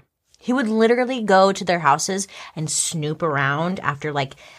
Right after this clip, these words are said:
helping himself to their basement, where he would find vintage wines, prime cuts of meat, and sweet breads. Mm-hmm.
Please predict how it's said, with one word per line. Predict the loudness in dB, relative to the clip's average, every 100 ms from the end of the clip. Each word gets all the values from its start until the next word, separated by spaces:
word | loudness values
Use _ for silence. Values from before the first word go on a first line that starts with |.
| -14
helping | 2 2 2 0
himself | 0 2 4 4 0
to | -4
their | -4
basement, | -4 -2 -2 2 4 2 0 -12 -18 -6
where | -4
he | 2 4
would | 4 2
find | 0 0 -2
vintage | -2 -2 -2 -6
wines, | 2 6 6 4 2 -2 -4 -6 -20 _ _
prime | -2 2 2 2
cuts | -2 -2 -2
of | -2
meat, | -2 -2 -2 -6
and | -8 -2
sweet | 0 0 -2 -4
breads. | 0 2 2 0 -4 -2 -2 -6 _ _
Mm-hmm. | -6 -4